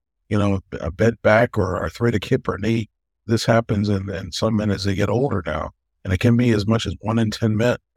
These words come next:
And so this is a benign thing. It's almost like an arthritis of the penis.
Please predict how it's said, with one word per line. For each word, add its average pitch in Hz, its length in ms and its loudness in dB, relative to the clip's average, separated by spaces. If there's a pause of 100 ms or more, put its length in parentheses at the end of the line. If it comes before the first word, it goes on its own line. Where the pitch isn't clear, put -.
(380)
And 101 180 2
so 104 280 6
this 110 180 0
is 98 120 -6
a 92 40 -2
benign 117 460 2
thing. 123 260 4
It's 107 140 -2
almost 107 260 0
like 120 120 -6
an 87 60 -14
arthritis 104 540 0
of 101 80 -2
the 85 80 -10
penis. 120 480 0